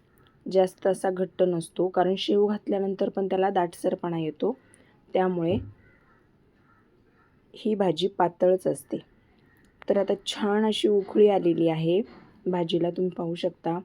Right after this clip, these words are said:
आणि यावरून मस्त अशी थोडीशी कोथिंबीर घालून घेऊयात आणि दोन ते तीन मिनिटासाठी आपण याला झाकून ठेवूयात.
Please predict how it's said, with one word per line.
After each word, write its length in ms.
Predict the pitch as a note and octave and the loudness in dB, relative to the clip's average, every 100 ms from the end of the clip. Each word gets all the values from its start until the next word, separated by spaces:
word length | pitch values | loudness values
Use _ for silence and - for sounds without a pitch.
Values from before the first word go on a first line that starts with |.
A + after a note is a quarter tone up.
| - _ _ _ | -12 _ _ _
आणि 160 | F3 F3+ | -2 0
यावरून 340 | F3+ F3 F3 | 2 2 0
मस्त 380 | F3+ F#3 - - | 0 -2 -4 -2
अशी 180 | G3 - F#3+ | -2 -2 -2
थोडीशी 280 | F3+ F3 | -2 -2
कोथिंबीर 540 | - F#3 - F3+ F3+ G3 | -2 -2 0 0 0 0
घालून 300 | G3 E3+ E3 | 0 0 0
घेऊयात 360 | E3 D#3 D#3+ G3+ _ _ _ _ _ | -2 -2 -2 -4 _ _ _ _ _
आणि 160 | G#3+ B3+ | 0 2
दोन 340 | A3 G#3+ A3+ | 8 8 8
ते 140 | B3+ - | 2 -4
तीन 380 | - G#3 A3 | 2 4 4
मिनिटासाठी 600 | A3 G#3 F#3+ F#3 F#3 E3+ | 2 2 0 0 0 0
आपण 280 | E3+ D#3+ E3 | 0 0 -2
याला 220 | D#3+ E3 | -2 -2
झाकून 440 | A#3+ A3+ G3 E3 D#3 | -2 -2 -2 -2 -4
ठेवूयात. 360 | D3 C#3+ C#3+ | -4 -4 -4